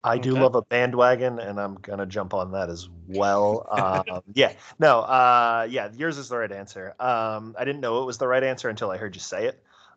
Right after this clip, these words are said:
Speaker 1: um, but it's the right answer. Uh, I just thought it was, The Dark Knight tried to do something similar, but this was better.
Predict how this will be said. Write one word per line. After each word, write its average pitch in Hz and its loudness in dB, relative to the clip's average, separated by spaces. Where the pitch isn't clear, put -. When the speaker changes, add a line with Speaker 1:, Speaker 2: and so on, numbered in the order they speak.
Speaker 1:
um, 98 2
but 101 -2
it's 92 -8
the 104 -4
right 87 -6
answer. 90 -8
Uh, 98 -2
I 117 0
just 117 -8
thought 123 4
it 107 -4
was, 101 -6
The 117 -14
Dark 135 0
Knight 143 0
tried 143 0
to 143 -6
do 147 -6
something 143 -2
similar, 143 0
but 104 -6
this 104 -6
was 82 -16
better. 80 -10